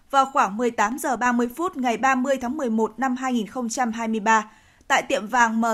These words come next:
T xảy ra vụ việc hai đối tượng dùng súng để cướp vàng. Ngay sau khi nhận tin báo, Ban Giám đốc Công an tỉnh chỉ đạo Phòng Cảnh sát Hình sự phối hợp với công an các đơn vị địa phương nhanh chóng khám nghiệm hiện trường,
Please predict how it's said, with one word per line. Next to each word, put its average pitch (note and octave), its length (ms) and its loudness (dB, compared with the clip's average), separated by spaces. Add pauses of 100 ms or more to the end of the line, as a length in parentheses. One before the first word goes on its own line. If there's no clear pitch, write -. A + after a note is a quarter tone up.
(120)
T C4+ 40 -2 (400)
xảy B3 300 0
ra C4 160 2
vụ A3+ 180 -4
việc A3+ 260 -4
hai C4 180 -4
đối A3+ 140 0
tượng - 280 -4
dùng A3 200 -6
súng G#3+ 320 -4
để C#4+ 120 -6
cướp D#4+ 260 -8
vàng. G#3 200 2 (720)
Ngay D4 160 -2
sau D4 200 0
khi D4 240 -4
nhận B3+ 280 0
tin C4 180 -2
báo, G#3 280 0 (240)
Ban C4 200 2
Giám A#3 200 -4
đốc F4 200 -2
Công C#4+ 160 0
an B3+ 220 -2
tỉnh G3+ 200 -2
chỉ A3+ 160 -8
đạo G#3+ 200 0
Phòng A#3 220 -4
Cảnh G#3 160 -8
sát - 200 -6
Hình B3+ 140 -6
sự - 280 -4 (240)
phối B3 200 -2
hợp D4+ 220 0
với A3+ 160 -2
công C#4 200 -2
an B3+ 200 0
các F4 160 -6
đơn C4+ 160 -2
vị A#3+ 260 -6
địa A#3 140 -6
phương C4+ 360 -4 (240)
nhanh C#4+ 220 -2
chóng C4 260 -4
khám A#3+ 180 -4
nghiệm D#4 180 -8
hiện B3 200 -6
trường, A#3+ 280 -2